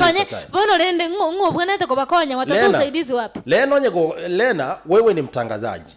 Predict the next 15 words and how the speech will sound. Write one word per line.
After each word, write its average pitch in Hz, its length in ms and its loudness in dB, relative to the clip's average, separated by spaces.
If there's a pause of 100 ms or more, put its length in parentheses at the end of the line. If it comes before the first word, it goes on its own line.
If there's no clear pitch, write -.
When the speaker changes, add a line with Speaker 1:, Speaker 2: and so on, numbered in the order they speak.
Speaker 2:
si - 180 -4
ndio? 175 180 -2
Speaker 1:
Mm. 240 360 -8
Speaker 2:
Eh? 151 200 -2 (160)
Unajua 170 360 2
kazi 165 300 0
ya 135 60 0
utangazaji. 110 680 -4
Speaker 1:
Mm. 254 180 -4
Speaker 2:
Unajua 156 280 0
unahitaji 127 520 -4
nini, 98 380 -12
Speaker 1:
Mm. 247 240 -6
Speaker 2:
si 160 80 -6
ndio? 180 240 -4